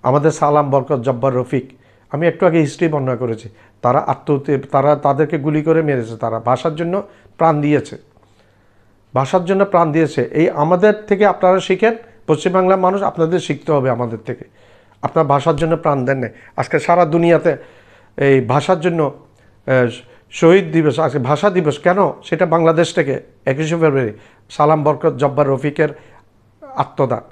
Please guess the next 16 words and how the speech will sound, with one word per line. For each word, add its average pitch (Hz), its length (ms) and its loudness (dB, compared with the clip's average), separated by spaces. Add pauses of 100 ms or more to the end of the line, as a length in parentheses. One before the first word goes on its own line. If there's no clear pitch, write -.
(300)
তারা 139 500 2
নিজের 127 340 -2
জীবন 135 320 -2
দিয়েছে 131 260 -2
ভাষার 120 360 -4
জন্য। 110 260 -10 (420)
বিশ্বের 160 340 0
ইতিহাসে 208 420 4
নাই 135 160 -2 (960)
এত 151 300 0
ভাষার 151 560 0
জন্য 180 200 0
এতগুলা 160 400 0
মানুষ 147 400 -4
মারা 131 240 -2
যাওয়া, 113 220 -4